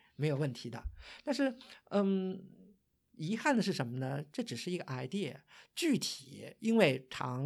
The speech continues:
武宗灭法、唐末灭法的原因，就是对唐密的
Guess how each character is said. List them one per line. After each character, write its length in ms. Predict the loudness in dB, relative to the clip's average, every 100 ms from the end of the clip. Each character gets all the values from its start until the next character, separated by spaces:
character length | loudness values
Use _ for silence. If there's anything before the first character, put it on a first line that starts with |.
| 0
武 160 | -2 -2
宗 180 | -2 0
灭 180 | 0
法、 440 | -2 -6 -10 -14 -20
唐 280 | -12 -8 -2
末 160 | -2 0
灭 180 | -2
法 140 | -4 -8
的 80 | -10
原 220 | -10 -8
因， 260 | -6 -8 -10 -20 -6
就 100 | 2
是 100 | 2
对 320 | 4 6 8 6
唐 420 | 2 0 2 2
密 300 | 2 4 2
的 300 | 0 -4